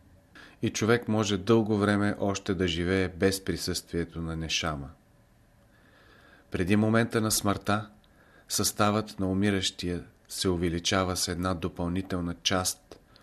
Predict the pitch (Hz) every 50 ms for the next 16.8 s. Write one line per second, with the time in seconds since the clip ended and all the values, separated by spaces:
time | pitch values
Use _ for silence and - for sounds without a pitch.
0 | - - - _ - 90 90 - - 90 95 98 98 95 87 82 95 95 - -
1 | - 90 - - 90 - - - 101 95 87 - - - 90 85 87 85 85 87
2 | 87 90 90 87 - - - - - - _ _ _ - - _ _ _ - -
3 | - - - - _ _ _ _ _ _ - - - 98 101 98 82 101 - -
4 | 107 113 113 - - - - 107 107 110 98 95 90 107 110 104 104 101 - -
5 | 95 95 101 101 - - 104 98 98 - - 101 95 85 92 90 90 95 95 92
6 | - - - 110 104 101 - 98 90 87 - 92 92 92 85 87 85 85 - -
7 | 85 80 - - - - 98 95 - - - - - - - - _ _ - -
8 | 92 90 85 82 82 87 90 87 85 82 80 80 80 78 - 82 76 85 82 -
9 | - - - - - - _ _ - - _ _ _ _ _ _ _ _ - -
10 | _ _ - - - - _ - - - 151 156 151 - - 127 113 107 101 101
11 | 98 92 92 - 95 90 87 98 98 98 104 107 110 113 - - 95 90 95 107
12 | 104 - 104 90 82 92 87 98 104 104 - 98 - - - - - - - -
13 | 95 95 95 90 - - 98 - 101 92 87 - - 98 95 92 95 95 95 92
14 | 92 80 92 87 87 95 87 87 85 - - - - 98 98 95 90 - 95 -
15 | - - 92 - - - 104 101 101 98 98 90 92 90 82 101 101 104 - 98
16 | 92 95 95 95 - 104 104 104 107 107 - - - - -